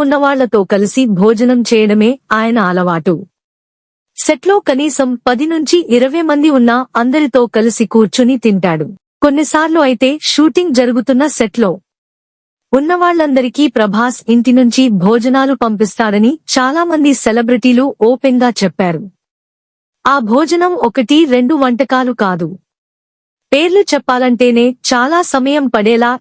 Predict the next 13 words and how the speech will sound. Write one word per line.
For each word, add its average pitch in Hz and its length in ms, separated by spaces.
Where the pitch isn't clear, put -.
ఎన్నో 302 180
రకాల 240 320
ఐటమ్స్ 247 400
ఉంటాయి. 170 340
అందుకే 240 340
ప్రభాస్ 262 440
భోజనం 254 380
అంటే 214 240
ఇండస్ట్రీలో 311 560
ప్రత్యేకంగా 277 640
మాట్లాడుకుంటారు. 202 800
ఈ - 20
కారణంగానే 254 640